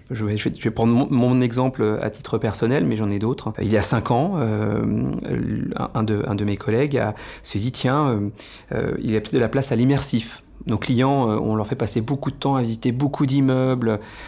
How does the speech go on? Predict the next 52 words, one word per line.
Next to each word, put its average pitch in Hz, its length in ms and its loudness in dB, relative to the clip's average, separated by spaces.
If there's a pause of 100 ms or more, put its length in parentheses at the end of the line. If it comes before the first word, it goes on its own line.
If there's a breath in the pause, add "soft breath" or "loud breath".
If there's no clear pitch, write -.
(160 loud breath)
Euh, - 120 -4
il 98 60 -2
y 98 40 -2
a 101 40 0
des 107 140 -2
milliers 127 300 4
de - 20 4
mètres 123 220 0
carrés 123 400 2
à, 104 100 0
à 113 140 0
louer 120 160 2
dans 110 120 2
Paris, 139 440 2
donc, 117 240 0
euh, 113 120 2
on 107 120 -2
passe 110 280 -2 (120)
beaucoup 104 240 0
de - 60 -6
temps, 226 320 0 (320 loud breath)
d'énergie 139 520 2
à 147 80 2
visiter 113 220 -2
des 110 60 2
bâtiments. 131 580 0
Accessoirement, 131 480 2
en 127 40 2
ce - 80 -4
moment, 127 220 4
on 123 60 2
parle 110 180 0
beaucoup 113 220 0
pollution. 135 600 2
Bah, 107 120 0
quand 110 220 -2
on 120 100 2
est 123 120 2
dans 113 120 0
une 113 140 2
voiture 120 340 2
et 113 80 2
qu'on, 107 320 -2
qu'on 104 260 -2
bat 117 140 2
le 113 80 0
pavé 120 260 2
parisien, 117 480 0
on 113 140 0
pollue. 170 360 2
Donc, 110 220 0
euh, 104 120 2